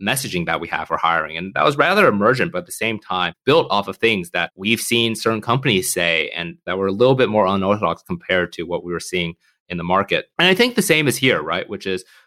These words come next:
we're not trying to reinvent the wheel and, like, find an entirely brand new business strategy or cultural strategy or things no one else has ever thought of. That's why I think it's so fascinating to look at other companies and s-, seeing things that m-, maybe you don't see as emergent out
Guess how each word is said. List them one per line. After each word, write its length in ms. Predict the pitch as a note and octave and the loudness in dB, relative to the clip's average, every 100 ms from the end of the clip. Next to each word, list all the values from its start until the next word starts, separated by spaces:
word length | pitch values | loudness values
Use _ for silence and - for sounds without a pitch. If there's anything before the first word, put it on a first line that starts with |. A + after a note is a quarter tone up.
| _ | _
we're 100 | D#3+ | 4
not 160 | B3 C4+ | 4 4
trying 260 | A3 E3 D3+ | 2 0 2
to 180 | A#2+ F#2 | 2 0
reinvent 420 | A2 B2+ A2+ A2 | 0 0 0 -2
the 80 | G2 | -4
wheel 320 | F2 G2 F2+ | -4 -4 -2
and, 100 | E2+ | -6
like, 160 | E2+ - | -10 -2
find 220 | F#2+ F#2+ | 0 0
an 60 | E2+ | -4
entirely 500 | - - C#3 B2+ G2+ | -8 -2 0 2 -2
brand 420 | - A2+ A2 G2 | -4 -6 -4 -2
new 340 | G2 G2 F2+ - _ _ | -2 -2 -4 -10 _ _
business 240 | B2 A2 G2 | -8 -4 0
strategy 340 | G2+ F2+ F2 | 2 0 -2
or 60 | E2 | -6
cultural 340 | - G#2+ F#2 | -2 -2 -2
strategy 340 | - F2 E2+ | -4 -2 -2
or 60 | E2+ | -4
things 300 | - G#2+ G2+ | -2 -2 -2
no 160 | F#2 A#2 | 0 2
one 120 | A#2 | 4
else 180 | G2 F2+ | 2 0
has 80 | F#2 | -2
ever 160 | F2 | -4
thought 280 | E2+ F2+ F2+ | 0 2 2
of. 160 | D2+ - | 0 -4
That's 180 | D#3 F3 | -4 0
why 140 | A3+ | 2
I 60 | G3+ | 4
think 140 | F3 | 2
it's 100 | E3+ | -2
so 220 | - C3+ D3+ | 2 2 2
fascinating 480 | C3+ A2 B2 A2 | 0 -2 -2 -6
to 60 | F2+ | -6
look 220 | E2+ F#2+ | -8 -6
at 140 | F2 - | -6 -4
other 220 | F#2 F2 | -6 -6
companies 420 | - F2 B2+ C3+ | -8 -8 -8 -8
and 140 | A2+ | -10
s-, 120 | - - | -14 -8
seeing 260 | - A3 B3 | 0 0 2
things 240 | E3+ D#3+ | 2 2
that 180 | C3 D#2+ | 0 -2
m-, 240 | F2 G2+ _ | -8 -14 _
maybe 280 | A#2 D3 F#3+ | -4 -2 0
you 100 | C3 | 0
don't 180 | A#2 | 0
see 240 | C3+ B2 A2 | -2 -2 0
as 120 | G2+ | 0
emergent 380 | F2+ G2 G#2+ F2 | -4 -6 -4 -2
out 180 | F2+ | -4